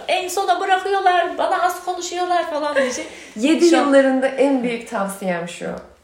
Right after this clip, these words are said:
Speaker 2: Eğitim alın arkadaşlar.
Speaker 1: Hmm.
Speaker 2: Kişisel gelişiminizle ilgili bu sene zaten artık hani, e, evrensel yıl
Speaker 1: Olan
Speaker 2: rakamı
Speaker 1: oldu.
Speaker 2: geçti. Ama kişisel yılınız yedi rakamıysa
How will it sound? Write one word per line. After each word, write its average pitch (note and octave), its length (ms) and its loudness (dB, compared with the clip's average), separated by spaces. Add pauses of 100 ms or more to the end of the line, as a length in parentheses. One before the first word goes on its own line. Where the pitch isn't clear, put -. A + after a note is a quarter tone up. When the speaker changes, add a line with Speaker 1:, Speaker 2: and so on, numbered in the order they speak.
(240)
Speaker 2:
Eğitim C4 460 0
alın E3+ 200 -4
arkadaşlar. - 680 -14
Speaker 1:
Hmm. D3 400 -16 (480)
Speaker 2:
Kişisel A#3+ 680 -2
gelişiminizle A#3+ 840 -2
ilgili F3 540 -6
bu C4+ 80 0
sene G#3+ 280 -4
zaten G#3+ 440 -2 (160)
artık G3 460 -8
hani, E3+ 440 -8
e, F3+ 80 -4
evrensel F#3+ 760 -4
yıl E3+ 60 -4
Speaker 1:
Olan F3 180 -2
Speaker 2:
rakamı E3+ 340 -6
Speaker 1:
oldu. D3 140 -10
Speaker 2:
geçti. C4 560 -4 (500)
Ama B3+ 520 -2
kişisel C4 680 -2
yılınız G#3 520 -4
yedi G3+ 260 -2
rakamıysa G#3 800 -4